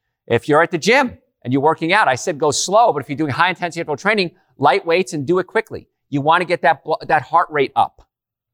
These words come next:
When you use high-intensity interval training,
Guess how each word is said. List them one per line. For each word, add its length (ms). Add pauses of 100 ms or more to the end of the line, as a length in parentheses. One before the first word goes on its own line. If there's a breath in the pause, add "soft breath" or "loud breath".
(680)
When 140
you 80
use 280
high-intensity 540
interval 220
training, 420